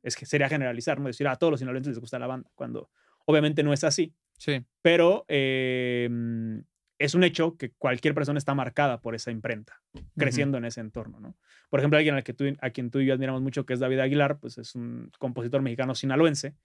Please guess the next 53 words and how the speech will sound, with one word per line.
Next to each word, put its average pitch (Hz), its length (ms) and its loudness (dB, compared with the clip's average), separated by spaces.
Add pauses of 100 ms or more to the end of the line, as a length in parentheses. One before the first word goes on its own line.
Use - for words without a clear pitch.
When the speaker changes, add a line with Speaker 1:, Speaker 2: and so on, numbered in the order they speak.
(260)
Speaker 1:
que - 40 -20
Speaker 2:
Claro. 127 140 0
Speaker 1:
incluso 143 260 2
hasta 143 160 0
hizo 143 160 -2
un 135 180 -2 (380)
eh, 123 580 0
álbum 151 340 4
dedicado 135 480 2
a 123 160 0
Speaker 2:
Sí. 123 60 0
Speaker 1:
la 120 160 2
banda 147 380 2
y 135 40 4
a 127 60 0
los 120 120 -4
ritmos 135 260 0
de 131 80 -2
tambora, 143 500 2 (580)
eh, 123 300 0
justamente 156 680 2
influenciado 139 460 2
por 139 140 4
eso. 180 160 2
Y, 120 200 -2
y 151 120 2
él 160 140 4
diciendo, 160 460 2
pues, - 320 -12 (160)
"No 156 300 4
es 156 100 -2
que 160 120 4
yo 151 80 4
haya 156 180 4
crecido 143 340 0
siendo 139 240 0
fan 143 220 -2
de 135 80 -2
esta 135 180 -8
música, 160 320 -2
pero 117 200 -4 (480)
a 139 100 2
manera 143 240 4
de 139 60 2
homenaje", 123 420 -2
¿no? 143 160 -8
Porque 123 220 -6
no 143 140 0
puedes 160 180 6
negar 135 260 0
Speaker 2:
Sí. 127 120 -2
Speaker 1:
tus 120 160 -4
in-, 123 120 -10